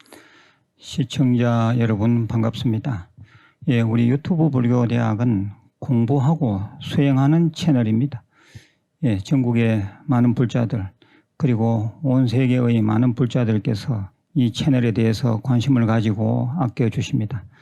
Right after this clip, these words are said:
우리는 공부할 때 공부하고 수행할 때 수행을 해야 합니다. 예, 오늘 제가 제시하는 한자성어는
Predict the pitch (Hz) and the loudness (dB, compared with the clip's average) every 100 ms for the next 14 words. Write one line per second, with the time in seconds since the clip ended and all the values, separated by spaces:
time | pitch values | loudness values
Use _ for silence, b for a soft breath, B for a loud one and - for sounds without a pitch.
0 | b b - 123 123 123 120 107 107 _ | b b -2 2 2 2 2 -2 -6 _
1 | _ _ _ - 131 127 139 147 139 117 | _ _ _ -4 0 2 2 2 0 -2
2 | 104 - 139 120 120 127 120 98 92 - | -4 -6 0 2 2 0 0 -2 -4 -8
3 | - 135 131 127 123 127 117 117 120 123 | -2 2 2 2 0 -2 0 0 -2 -4
4 | - 131 131 117 117 135 135 - 117 127 | -2 0 2 2 0 -2 -4 -8 -2 0
5 | 104 104 101 117 95 - B B B B | 2 2 0 -4 -10 -14 B B B B
6 | B B B B B _ _ 156 135 123 | B B B B B _ _ 2 4 4
7 | 117 - - 156 165 147 139 123 147 131 | 2 -2 -2 2 4 4 2 2 0 0
8 | 110 117 107 135 120 139 113 127 123 120 | 2 0 2 2 4 4 2 2 2 0
9 | 123 113 135 110 95 | 2 4 4 2 -2